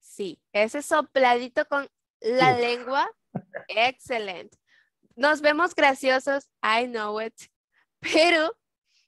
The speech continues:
Speaker 1: eh, es fundamental para que no digamos otras palabras. Así que, sí, tratemos siempre de hacer ese sopladito. Ahora sí, continuamos. Nos habíamos quedado en esta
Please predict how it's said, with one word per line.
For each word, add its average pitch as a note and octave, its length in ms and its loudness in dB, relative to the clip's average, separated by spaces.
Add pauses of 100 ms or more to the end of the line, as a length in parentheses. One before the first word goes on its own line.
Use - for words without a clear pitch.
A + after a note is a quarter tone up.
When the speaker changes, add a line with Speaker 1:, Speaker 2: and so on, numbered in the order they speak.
(100)
Speaker 1:
eh, B3+ 380 2
es C4 400 0
fundamental B3+ 1000 -4
para C4 220 -2
que A#3+ 140 -6
no A3+ 140 -10
digamos A#3 580 -8
otras C4 400 -4
palabras. F3+ 800 -12 (100)
Así A#3 380 -2
que, D#4+ 320 -4 (160)
sí, - 300 -8
tratemos A#3 460 0
siempre C#4 340 -2
de C4 60 4
hacer B3 220 -2
ese A#3+ 220 -6
sopladito. F#3 720 -8 (1160)
Ahora D#4+ 380 6
sí, D#4+ 320 -4
continuamos. D#4+ 1120 -2
Nos B3 160 -8
habíamos C4 400 0
quedado C#4+ 400 2
en C4+ 340 -10
esta D#4 680 -2